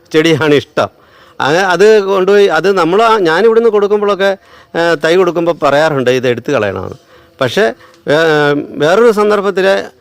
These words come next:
അവിടെ ചെല്ലുന്ന സമയത്ത് അവരുടെ വീട്ടിൽ ചെന്ന് ഞാൻ, ഏ, കണ്ടിട്ടുണ്ട് അത് എടുത്ത് കളയാതെ. അത് അവരുടെ മുന്നിൽ വെച്ച് തന്നെ, ഏ, ബ-, എടുത്ത് കളയുമ്പോൾ വലിയ <laughs> വിഷമമൊക്കെ അവർക്ക് തോന്നും. പക്ഷേ, ആ, അത്, അതുകൊണ്ട് തന്നെ ആയിരിക്കും അവർ അത് എടുത്ത്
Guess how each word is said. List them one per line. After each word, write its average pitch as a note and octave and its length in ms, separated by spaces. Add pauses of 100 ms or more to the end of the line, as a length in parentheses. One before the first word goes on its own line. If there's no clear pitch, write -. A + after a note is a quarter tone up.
(180)
അവിടെ E3 240
ചെല്ലുന്ന F3 360
സമയത്ത് D3+ 380 (480)
അവരുടെ D#3 260
വീട്ടിൽ D3+ 220 (260)
ചെന്ന് D3 240
ഞാൻ, C#3 120 (280)
ഏ, - 20 (220)
കണ്ടിട്ടുണ്ട് A#2 440 (380)
അത് A#2+ 160
എടുത്ത് C3 260
കളയാതെ. G2+ 340 (400)
അത് D#3 180
അവരുടെ A3+ 280
മുന്നിൽ G#3 300
വെച്ച് G#3 220
തന്നെ, G#3 200 (440)
ഏ, F3 40 (220)
ബ-, D#3+ 120 (220)
എടുത്ത് D3+ 260
കളയുമ്പോൾ D3+ 380 (460)
വലിയ D3 160
<laughs> D3+ 280
വിഷമമൊക്കെ D3+ 540 (500)
അവർക്ക് B2+ 340
തോന്നും. G#2 240 (360)
പക്ഷേ, C3 240 (560)
ആ, - 20 (240)
അത്, C3 100 (220)
അതുകൊണ്ട് G3+ 300
തന്നെ A#3+ 200
ആയിരിക്കും A3 340 (160)
അവർ F3 140 (260)
അത് D3+ 140
എടുത്ത് D#3 200